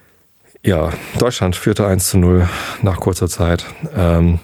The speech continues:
das zwei zu null war ein Kopfball von, von der Hummel, äh,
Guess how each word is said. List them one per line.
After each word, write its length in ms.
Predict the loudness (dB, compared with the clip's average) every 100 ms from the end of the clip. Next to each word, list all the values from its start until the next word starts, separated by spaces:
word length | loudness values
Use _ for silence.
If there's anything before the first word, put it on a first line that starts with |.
| -4
das 180 | -6 -2
zwei 200 | -2 -2
zu 160 | 0
null 240 | 2 4 2
war 340 | 2 2 0
ein 320 | 0 0 0
Kopfball 640 | -2 -4 -4 -2 0 2
von, 280 | 0 -2 -2
von 360 | -2 -6 -2 0
der 180 | 2 2
Hummel, 300 | 2 2 0 -4 -16 -18 -20 _
äh, 480 | 0 2 4 4